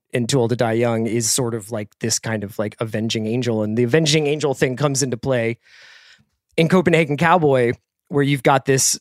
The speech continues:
sort of female superhero at the center of, of this, of this story, for lack of a better term. Some other stuff that I saw coming out of this was honestly, like,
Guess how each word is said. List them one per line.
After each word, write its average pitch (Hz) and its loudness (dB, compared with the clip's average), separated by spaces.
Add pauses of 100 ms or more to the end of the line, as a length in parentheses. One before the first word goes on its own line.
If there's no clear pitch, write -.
sort 139 0
of 123 -4 (920)
female 220 6
superhero 131 0
at 110 -4
the 120 -4
center 120 0
of, 107 -6
of 120 -6
this, 113 -4 (400)
of 107 -8
this - -2
story, 90 -6
for 107 -6
lack 104 -4
of 104 -4
a 104 -6
better 98 -2
term. 98 -4 (420)
Some 165 0
other 226 4
stuff 254 2
that 208 4
I 170 4
saw 151 2
coming 156 2
out 139 2
of 151 2
this 160 0
was 143 0 (160)
honestly, 226 2
like, 151 2